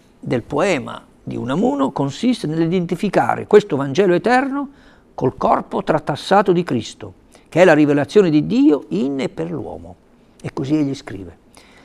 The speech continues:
Rivelazione dell'anima che è il corpo, fonte del dolore e della vita, immortalizzatore corpo dell'uomo, corpo che si fa idea dinanzi agli occhi,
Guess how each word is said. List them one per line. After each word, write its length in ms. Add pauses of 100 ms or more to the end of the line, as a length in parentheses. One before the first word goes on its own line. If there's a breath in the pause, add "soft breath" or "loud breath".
(880 soft breath)
Rivelazione 640
dell'anima 540
che 120
è 40
il 120
corpo, 640
fonte 580
del 200
dolore 500
e 60
della 240
vita, 440 (140)
immortalizzatore 1160
corpo 400
dell'uomo, 640 (480 soft breath)
corpo 460
che 100
si 160
fa 140
idea 400
dinanzi 400
agli 160
occhi, 440